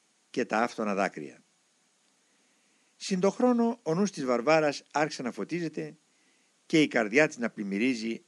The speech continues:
από την αγάπη για τον Χριστό. Έτσι, με το τέλος της γερμανικής κατοχής, η μικρή Βαρβάρα θέλησε να μονάσει. Μα ο πατέρας της, δυστυχώς, της το ξέκοψε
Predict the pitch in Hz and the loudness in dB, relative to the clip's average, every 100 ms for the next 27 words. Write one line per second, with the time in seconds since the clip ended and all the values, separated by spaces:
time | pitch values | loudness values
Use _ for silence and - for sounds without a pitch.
0 | _ 113 113 101 95 92 95 117 - 101 | _ -6 -4 -6 -6 -4 -2 -2 -2 -6
1 | 92 87 82 - - _ _ _ _ _ | -6 -10 -12 -14 -16 _ _ _ _ _
2 | _ _ _ _ _ _ _ _ _ _ | _ _ _ _ _ _ _ _ _ _
3 | - 240 240 202 139 113 208 185 - 120 | 4 4 4 2 2 2 0 0 -2 0
4 | 113 107 101 139 - 95 90 - 208 196 | 0 0 -4 -6 -6 -6 -6 -6 -6 -8
5 | _ _ _ _ _ _ _ _ 156 151 | _ _ _ _ _ _ _ _ -6 -4
6 | - 226 165 139 190 214 208 - - 170 | -2 -2 0 0 0 0 -2 -6 0 2
7 | 151 - 131 120 113 101 - - _ _ | 2 0 0 0 0 0 -4 -18 _ _
8 | _ _ _ _ _ _ _ _ _ _ | _ _ _ _ _ _ _ _ _ _
9 | _ _ _ _ - 120 123 110 104 170 | _ _ _ _ -2 2 4 2 0 2
10 | 170 147 - 117 - _ - 101 120 - | 2 0 -4 -10 -12 _ -8 -4 -4 -6
11 | - 196 214 - _ _ _ _ _ _ | -8 -4 -4 -6 _ _ _ _ _ _
12 | 131 - 101 - - 156 151 143 - 139 | -8 -4 -6 -2 0 0 0 -6 -4 -4
13 | 135 | -6